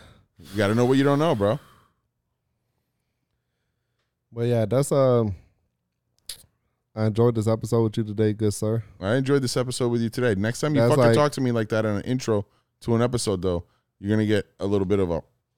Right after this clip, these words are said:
Speaker 1: shapap.
Speaker 2: All right.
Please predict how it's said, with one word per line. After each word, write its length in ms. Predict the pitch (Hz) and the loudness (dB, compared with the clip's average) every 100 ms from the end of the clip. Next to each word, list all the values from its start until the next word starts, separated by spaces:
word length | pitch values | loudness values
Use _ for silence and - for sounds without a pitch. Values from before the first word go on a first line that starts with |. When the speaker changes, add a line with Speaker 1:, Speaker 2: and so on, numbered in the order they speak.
| _ _ _ _ - - - _ _ _ _ _ | _ _ _ _ -12 -10 -12 _ _ _ _ _
Speaker 1:
shapap. 520 | - 120 107 123 107 - - _ _ _ _ _ _ _ _ _ _ 87 | -4 -4 0 0 0 -6 -14 _ _ _ _ _ _ _ _ _ _ -12
Speaker 2:
All 200 | 87 | -8
right. 120 | 90 | -8